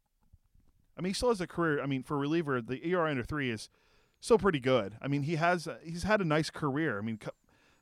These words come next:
he got a little, I mean, he came up to the majors when he was about twenty-six. So, I mean, he's been pitching in the majors since twenty fourteen. But, I mean, even Baseball Reference has it, they have him projected as a bounce-back candidate with a three seven seven E R A. I mean, that's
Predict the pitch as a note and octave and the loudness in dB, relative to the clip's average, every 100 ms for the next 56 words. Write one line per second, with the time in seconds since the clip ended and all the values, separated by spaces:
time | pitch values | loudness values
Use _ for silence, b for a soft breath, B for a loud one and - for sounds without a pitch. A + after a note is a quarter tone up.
0 | - F3+ G#3+ A#3 G3+ F#3 D3+ D3 D3+ F#3 | -8 -4 2 4 4 4 2 -2 -2 -2
1 | F#3 D3 D3 C#3+ A#2+ A2+ - - C3+ B2 | 0 0 0 0 -4 -6 -8 -4 -2 -2
2 | - D3+ - - - C3+ A2+ A#2+ A#2 A#2+ | -2 -2 -4 -12 -2 0 2 -2 -4 -6
3 | D3+ C#3 A#2 B2 A#2 A2 A2+ - B2+ A#2 | -6 -4 -2 -2 -4 -8 -12 -6 -6 -4
4 | A#2 G#2+ D3+ C#3+ A2 G2 _ _ _ _ | -6 -6 -6 -6 -6 -8 _ _ _ _
5 | _ _ _ C#3 D#3 C3 - - G#3+ G#3 | _ _ _ -4 -4 -4 -6 0 2 4
6 | E3+ - D3 D3+ G3 D3+ A2+ A2+ A#2 A#2 | 2 2 2 2 0 -4 -4 -4 -8 -14
7 | B2+ B2 B2 B2+ A#2+ - B2 B2 C#3 A#2 | -10 -4 -2 -2 -4 -4 -4 -4 -4 -8
8 | A2 G2+ A#2 A#2 - G#2+ - A2 G#2 F#2 | -8 -6 -6 -6 -4 -6 -4 -4 -4 -6
9 | A2 A#2+ B2 A#2 - A#2 A2+ C3 A2+ A2+ | -8 -6 -6 -4 -2 -2 -2 -4 -4 -2
10 | A2 A2+ B2+ C#3+ C#3 | -2 -2 0 -2 -4